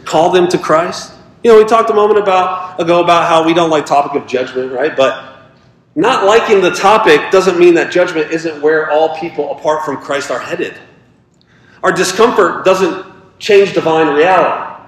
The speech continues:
See, isn't it kindness, my friend,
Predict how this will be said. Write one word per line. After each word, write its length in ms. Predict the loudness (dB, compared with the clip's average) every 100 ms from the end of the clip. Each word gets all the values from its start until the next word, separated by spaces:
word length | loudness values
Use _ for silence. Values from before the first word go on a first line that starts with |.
| _ _ _ _ _ _ _ _ _
See, 160 | -10 -10 -14 -2
isn't 300 | 0 2 2
it 180 | 0
kindness, 960 | -2 2 2 4 2 0 -4 -8 -10 -16 _ _ _ -4
my 120 | -4
friend, 420 | 0 -2 -2 -8